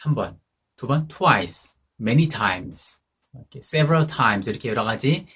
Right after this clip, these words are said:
답변이 나오는, 아, 나오는 문장, 아, 문장을 유도하는 그런 의문사가 되는 겁니다.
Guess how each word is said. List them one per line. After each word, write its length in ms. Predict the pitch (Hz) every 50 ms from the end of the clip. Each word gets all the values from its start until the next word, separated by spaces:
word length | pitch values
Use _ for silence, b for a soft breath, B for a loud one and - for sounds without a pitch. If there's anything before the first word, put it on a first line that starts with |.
| B B _
답변이 420 | - 113 - - 131 123 127 127
나오는, 680 | 123 104 92 101 117 127 117 101 92 95 117 156 156 - _ _ _ _ _ _ _ _
아, 340 | - 117 104 104 104 104 101
나오는 520 | 101 107 101 101 104 107 120 131 151 156 151 _ _ _ _ _
문장, 500 | - 120 127 131 131 - 117 95 82 87 _ _ _ _ _ _ _ _ -
아, 220 | 113 107 107 113 123
문장을 480 | 127 113 110 113 113 110 - 123 117 113 110 110 110 110 110 107 107 107 107 107 107 104 104 104 104 107 110 110 110 113 110 - 139 139 143 139 - - _ _ _ - 151 156 151 127
유도하는 480 | 131 143 147 160 143 127 117 127 127
그런 380 | 120 117 107 101 98 104 135 160
의문사가 440 | 156 123 113 117 113 110 117 107 110
되는 220 | 101 101 92 90 87
겁니다. 440 | 92 90 95 101 117 147 - -